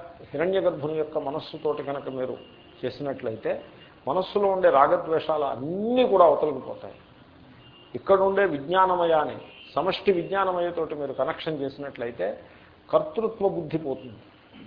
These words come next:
నేను చేస్తున్నాను అనే బుద్ధి పోయి, సర్వము ఒక హయ్యర్ పవర్ యొక్క అధీనంలో నడుస్తోంది అనే సత్యం అనుభవానికి వస్తుంది. ఇక్కడ ఉన్నటువంటి ఆనందమయ కోశాన్ని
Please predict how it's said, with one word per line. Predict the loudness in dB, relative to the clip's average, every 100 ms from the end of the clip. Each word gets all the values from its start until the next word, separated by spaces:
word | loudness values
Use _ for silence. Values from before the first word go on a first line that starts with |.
| -20 -20 -20 -14
నేను | -6 0 2 0 -2
చేస్తున్నాను | -4 -4 -8 -6 -2 -2 -4
అనే | -6 -4
బుద్ధి | -4 -6 -8
పోయి, | -4 -2 -2 -6 -12 -20 -20 -20 -2 4
సర్వము | 6 6 4
ఒక | 4 4 2
హయ్యర్ | 0 0 2 0 0
పవర్ | 0 2
యొక్క | 2 0 4
అధీనంలో | 2 2 0 0 0
నడుస్తోంది | 0 0 -4 -6 -2 -2 -2 -6 -6
అనే | -6 -4 -4
సత్యం | -6 -6 2 2
అనుభవానికి | 2 -2 -2 -2 -4
వస్తుంది. | -14 -18 -20 -20 -20 -20 -20 -20 -20 -20 -20 -20 -20 -20 -20 -20 -20 -20 -18 -12
ఇక్కడ | 0 6 8
ఉన్నటువంటి | 8 4 4 4 2 2
ఆనందమయ | 4 4 4 4 4 4
కోశాన్ని | 2 0 2 0 0 -8